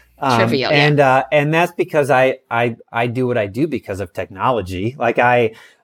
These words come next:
Speaker 1: uh, I do what I do because I'm on social media and I get to blog and I get to write and I get to reach people and we get to be doing this today. And so,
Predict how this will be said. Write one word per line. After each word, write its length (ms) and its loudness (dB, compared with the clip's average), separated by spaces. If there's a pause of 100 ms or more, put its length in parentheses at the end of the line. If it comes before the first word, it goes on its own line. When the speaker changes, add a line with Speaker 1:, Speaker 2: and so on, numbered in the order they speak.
(120)
Speaker 1:
uh, 220 2
I 160 2
do 180 2
what 120 4
I 100 4
do 220 0
because 320 -2
I'm 160 -2
on 160 -6
social 340 -8
media 640 2
and 500 -2
I 140 -6
get 200 -4
to 60 -2
blog 680 2
and 540 0
I 100 -6
get 180 -4
to 120 -6
write 420 0
and 100 -2
I 100 -2
get 180 -2
to 120 -4
reach 300 -4
people 460 2
and 160 -4
we 100 0
get 200 2
to 60 -12
be 120 -4
doing 300 0
this 160 0
today. 400 2
And 120 -6
so, 320 2